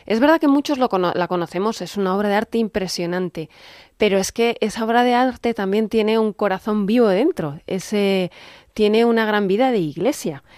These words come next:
Y por eso quería preguntarle,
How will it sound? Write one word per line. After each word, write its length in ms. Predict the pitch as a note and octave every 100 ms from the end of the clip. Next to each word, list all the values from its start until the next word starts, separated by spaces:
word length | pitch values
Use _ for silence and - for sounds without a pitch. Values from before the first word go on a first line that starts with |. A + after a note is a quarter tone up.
| - _ _
Y 540 | - G#3+ G#3 G3+ G3 F#3
por 120 | F#3+
eso 120 | A#3
quería 260 | C4+ B3 D4 _
preguntarle, 1000 | A#3 G3 E3+ E3 - G#3 G3 F#3 D#3+